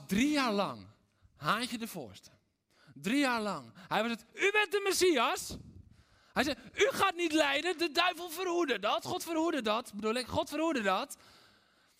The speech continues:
Hij, hij had altijd zijn mening klaar. Maar nu het aankwam op een vraag heel dicht aan het hart van Jezus, durfde hij niet. Hij durfde niet. En dat is,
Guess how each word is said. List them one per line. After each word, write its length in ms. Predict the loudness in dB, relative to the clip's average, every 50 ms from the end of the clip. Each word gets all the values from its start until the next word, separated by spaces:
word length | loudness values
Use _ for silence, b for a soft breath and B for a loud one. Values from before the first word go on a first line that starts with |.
| b b
Hij, 300 | -2 0 2 2 2 2
hij 220 | 0 0 2 2
had 180 | 0 0 0 0
altijd 240 | -2 -2 -2 -4 -4
zijn 180 | -2 -2 0
mening 300 | 0 0 0 0 0 -2
klaar. 380 | 0 0 0 0 0 -4 -6 -10 b b b b b b b b b b b
Maar 120 | _ -10 -8
nu 160 | -6 -6 -6
het 180 | -6 -8 -12 -18 -20 _
aankwam 680 | -8 -6 -6 -6 -8 -8 -8 -8 -6 -8 -8 -10 -12 -16 _ _
op 440 | -14 -12 -10 -10 -10 -10 -12 -14 -18 -16
een 140 | -16 -16
vraag 300 | -14 -14 -12 -12 -12 -12
heel 200 | -12 -14 -14 -12
dicht 220 | -12 -12 -12 -12 -12
aan 80 | -14
het 100 | -14 -12
hart 240 | -14 -14 -14 -16 -16
van 180 | -18 -18 -16 -14
Jezus, 380 | -14 -14 -14 -14 -16 -18 -20
durfde 340 | _ -20 -20 -20 -20 -20 -16 -16
hij 100 | -16 -16
niet. 340 | -16 -20 -20 -20 _ -20 _ _ _ _ _ _ _ _ _ _ _ _ _ _ _ _ _ _ _
Hij 140 | _ -14 -12
durfde 360 | -12 -10 -12 -12 -14 -16 -18
niet. 300 | -18 -18 -20 -20 -20 -20 -20 _ b b b b b b b b b
En 180 | -12 -12 -8 -6
dat 220 | -6 -6 -4 -4
is, 320 | -6 -6 -6 -8 -14 -16